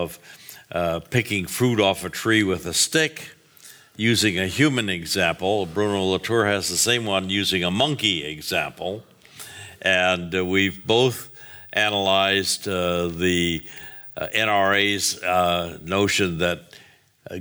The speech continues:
guns kill humans, not humans, or humans kill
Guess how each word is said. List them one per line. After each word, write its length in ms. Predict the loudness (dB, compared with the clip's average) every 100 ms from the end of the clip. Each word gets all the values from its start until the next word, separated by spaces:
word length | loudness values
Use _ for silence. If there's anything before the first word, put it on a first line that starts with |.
| -2
guns 400 | 2 4 2 -2
kill 340 | 0 0 0
humans, 840 | 0 0 2 2 0 0 -2 -4 -8 -18 -20 _ -2
not 300 | 0 0 -2
humans, 520 | -4 -2 -2 -6 -8
or 240 | -4 -2 -2
humans 480 | 0 2 2 0 -6
kill 440 | -2 0 0